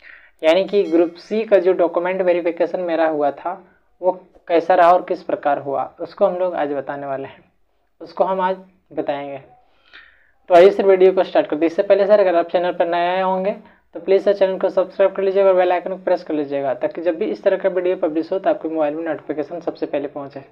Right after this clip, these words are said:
तो आइए सर video को start करते हैं। सबसे पहले सर हमको reporting time दस बजे दिया था तो मैंने वहाँ पे नौ बजे report किया, ठीक है, नौ बजे मैं वहाँ पे पहुँच गया था।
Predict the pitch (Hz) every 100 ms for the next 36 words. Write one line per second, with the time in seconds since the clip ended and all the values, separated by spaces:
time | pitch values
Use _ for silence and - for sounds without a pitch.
0 | - - - _ _ 165 175 196 202 185
1 | 175 185 180 175 175 151 - 139 - 135
2 | - - 196 202 220 226 220 220 208 196
3 | 190 190 214 214 190 185 190 196 190 208
4 | 208 196 190 170 165 160 156 151 151 151
5 | - 170 165 156 156 160 - - 151 156
6 | - 185 160 165 175 170 156 - 147 135
7 | - 139 135 _ _ 180 196 139 151 170
8 | 170 175 180 185 214 165 151 175 196 -
9 | 147 139 143 139 135 139 -